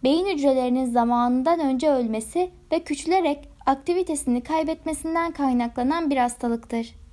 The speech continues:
Alzheimer hastalığı, ilerleyen dönemde hastanın çevreyle ilişkilerinin bozulması, kendisine dahi bakamayacak duruma gelmesi evrelerine sahiptir.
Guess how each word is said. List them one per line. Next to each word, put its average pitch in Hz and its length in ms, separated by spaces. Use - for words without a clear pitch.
Alzheimer 294 560
hastalığı, 233 600
ilerleyen 285 600
dönemde 240 640
hastanın 349 640
çevreyle 311 560
ilişkilerinin 262 760
bozulması, 226 680
kendisine 330 580
dahi 330 360
bakamayacak 262 680
duruma 247 240
gelmesi 233 540
evrelerine 233 560
sahiptir. 226 760